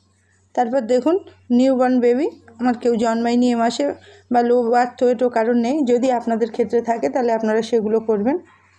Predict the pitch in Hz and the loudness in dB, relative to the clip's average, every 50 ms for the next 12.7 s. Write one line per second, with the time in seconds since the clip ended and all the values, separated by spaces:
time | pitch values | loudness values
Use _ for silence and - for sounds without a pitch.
0 | _ _ _ _ _ _ _ _ _ _ _ _ - 214 247 269 277 262 254 262 | _ _ _ _ _ _ _ _ _ _ _ _ -4 -2 0 2 2 2 2 0
1 | 262 226 262 254 254 - - 254 247 254 262 254 220 247 247 247 320 403 440 - | 0 0 0 -2 -2 -2 -4 -2 -2 0 -2 0 2 0 0 2 0 -2 -2 -6
2 | _ _ _ _ _ _ _ _ _ _ _ _ _ _ _ _ - - 240 240 | _ _ _ _ _ _ _ _ _ _ _ _ _ _ _ _ -4 -2 0 0
3 | 233 233 226 226 - - - _ _ _ _ _ _ _ _ _ _ _ _ _ | 2 0 0 -2 -4 -12 -20 _ _ _ _ _ _ _ _ _ _ _ _ _
4 | _ _ _ - _ _ - _ _ _ _ - - 202 240 269 262 262 262 247 | _ _ _ -20 _ _ -20 _ _ _ _ -16 -6 -2 0 0 2 2 2 2
5 | 285 339 349 - - - - - 262 269 240 269 254 233 233 233 - 262 247 254 | 0 -2 -2 -6 -14 -14 -6 -2 0 0 2 2 2 2 0 0 -2 0 0 0
6 | 240 247 254 247 262 254 240 240 233 240 220 233 233 226 214 226 240 240 240 220 | 0 0 0 0 2 2 2 2 0 0 0 0 0 0 0 0 0 0 2 0
7 | 220 220 - - 262 294 302 - _ _ _ _ - - 247 247 240 254 247 254 | 0 -2 -2 0 0 0 -2 -4 _ _ _ _ -4 0 0 2 2 2 2 2
8 | 254 240 240 247 240 247 233 220 233 220 240 240 254 311 - - - _ _ _ | 2 2 0 -2 0 0 0 0 2 0 2 0 0 -2 -2 -6 -12 _ _ _
9 | _ _ - _ _ _ _ _ _ _ _ _ _ _ _ _ _ _ _ _ | _ _ -20 _ _ _ _ _ _ _ _ _ _ _ _ _ _ _ _ _
10 | _ _ _ _ _ _ _ _ _ _ _ _ _ _ _ _ _ _ _ _ | _ _ _ _ _ _ _ _ _ _ _ _ _ _ _ _ _ _ _ _
11 | _ _ _ _ _ _ _ _ _ _ _ _ _ _ _ _ _ _ _ _ | _ _ _ _ _ _ _ _ _ _ _ _ _ _ _ _ _ _ _ _
12 | _ _ _ _ _ _ _ - - - 247 240 269 | _ _ _ _ _ _ _ -10 -4 -2 -2 0 0